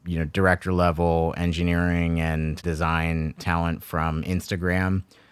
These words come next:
So they really, you know, they've worked on stuff at scale. They get how to grow consumer products and they get user generated content for sure. But what they've built, um, I think it's coming out soon, is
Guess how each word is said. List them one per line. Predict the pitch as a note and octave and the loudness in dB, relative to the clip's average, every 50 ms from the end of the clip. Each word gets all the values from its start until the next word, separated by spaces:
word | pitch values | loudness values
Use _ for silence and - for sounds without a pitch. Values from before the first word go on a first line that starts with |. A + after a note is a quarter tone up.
| _ _ | _ _
So | - - A2+ | -4 0 4
they | A2 B2 C3+ | 6 8 8
really, | C3 C3 C3+ C3+ B2+ A#2+ A2 G2+ F#2 F2+ | 8 6 6 6 6 6 4 4 2 0
you | - F#2 F#2+ | 0 0 0
know, | F2 E2+ | 0 2
they've | F2 G#2 G2+ G#2 | 2 2 4 4
worked | A#2 A2 G2+ - | 2 2 2 2
on | G#2+ G#2 F#2+ | 0 0 0
stuff | - G#2 F#2+ - - | 0 -2 -2 -2 -4
at | E2+ - | -6 -6
scale. | - - G2 F#2 F#2 F#2 F2+ F2 F2 E2+ E2 | -4 -2 0 2 2 2 2 2 0 0 0
They | D#2 F2 F2 | 0 -2 -2
get | E2 D2 F2+ F2+ F2+ F2 E2+ - | -2 0 2 2 2 2 2 0
how | - G2+ | -2 0
to | F#2+ F#2 | 0 0
grow | E2 F2 F#2 F#2 F2+ F2+ | 0 0 2 2 2 2
consumer | D#2+ - F2+ E2 - - F#2 E2+ E2+ D#2+ | 0 -2 -4 -4 -2 -2 -2 -2 -2 -4
products | - - E2+ E2+ F2+ F2+ E2+ E2 D#2+ - - - - - - | -2 0 2 2 2 2 2 0 0 -2 -6 -8 -8 -8 -4
and | - F2+ | -2 0
they | F#2 F#2 | 0 2
get | D#2 F#2 F#2 D#2+ | 2 2 0 2
user | F2 F#2 D#2+ F2 E2 | 0 -2 -2 -2 -2
generated | D2+ E2 D#2+ E2 E2 D#2+ D#2 D#2 D#2 | -2 0 0 0 0 -2 -4 -4 -8
content | - - D2 D2+ D2 - B1+ A#1+ - | -8 -8 -8 -8 -8 -8 -10 -12 -10
for | - E2+ E2+ | -10 -8 -8
sure. | - - D#2+ C#2+ D2+ - _ - - _ _ _ - | -6 -4 -4 -4 -6 -8 _ -20 -20 _ _ _ 0
But | G#2+ G#2 F#2+ E2+ | 2 2 2 2
what | G2 G2+ - | 0 0 0
they've | A2 G#2+ G#2+ F#2+ F2 F2+ - - - - F2 | 2 2 2 0 -2 -8 -12 -18 -20 -12 -2
built, | G#2 A#2 A2+ G#2+ F2+ E2 G2 G#2 - - - | 0 2 4 4 2 2 -2 -4 -6 -10 -6
um, | - F2 E2+ E2 E2 E2+ D2 | -2 0 0 2 0 0 -2
I | F2 | -2
think | - G#2 G2+ | -2 -2 -2
it's | F#2 - | -2 -2
coming | - F#2 F#2 F2+ F2 | -4 -2 0 0 0
out | E2 D#2 - | -2 -4 -6
soon, | - F2 E2+ E2+ E2 D#2+ | -6 -4 -2 -2 -2 -2
is | - - F2+ F2+ F2 F2 D#2+ D2+ - | -2 -2 0 0 0 0 -2 -4 -8